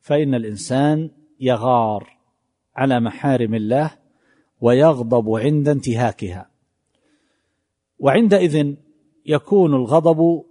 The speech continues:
كمالاً. فالله تبارك وتعالى، وهو صاحب الصفات الكاملة من كل وجه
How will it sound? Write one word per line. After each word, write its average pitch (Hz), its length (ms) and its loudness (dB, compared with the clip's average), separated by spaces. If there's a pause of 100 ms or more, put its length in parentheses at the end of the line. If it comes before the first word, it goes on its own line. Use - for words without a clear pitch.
(260)
كمالاً. 127 560 0 (1600)
فالله 196 360 2
تبارك 170 440 2
وتعالى، 120 720 -2 (1080)
وهو 127 420 -2
صاحب 143 400 -2
الصفات 127 800 -4
الكاملة 127 600 -2
من 139 140 -2
كل 147 260 0
وجه 151 380 0